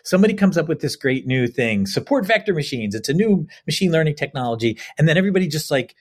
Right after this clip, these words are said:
dives into that and figures out how it connects to everything and then plays it all out until it's not interesting anymore. And the next cool thing pops up. And so, so language models are definitely that thing at the moment. And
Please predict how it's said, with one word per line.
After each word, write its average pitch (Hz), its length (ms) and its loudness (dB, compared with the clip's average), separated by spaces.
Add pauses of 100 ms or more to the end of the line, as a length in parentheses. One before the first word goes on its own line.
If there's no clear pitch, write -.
(1160)
dives 170 400 0
into 196 200 4
that 117 220 0
and 123 140 -6
figures 180 340 -2
out 156 180 2
how 165 220 0
it - 80 -4
connects 147 300 -4
to 127 80 -2
everything 131 260 0
and 127 100 0
then 120 200 -2
plays 190 380 0
it 165 80 2
all 143 180 2
out 120 200 -2
until 117 220 -4
it's 113 140 -6
not 139 180 0
interesting 120 340 -8
anymore. 113 320 -2
And 107 120 0
the 107 40 0
next 127 280 -4
cool 120 240 -2
thing 107 240 -6
pops - 320 -6
up. 92 140 -6 (420)
And 143 100 0
so, 139 160 0 (260)
so 131 380 0 (400)
language 160 440 0
models 151 280 0
are 135 100 2
definitely 147 440 -2
that 123 320 -4
thing 156 420 -2
at 156 180 -6
the 156 80 -2
moment. 202 520 -4 (500)
And 165 340 -2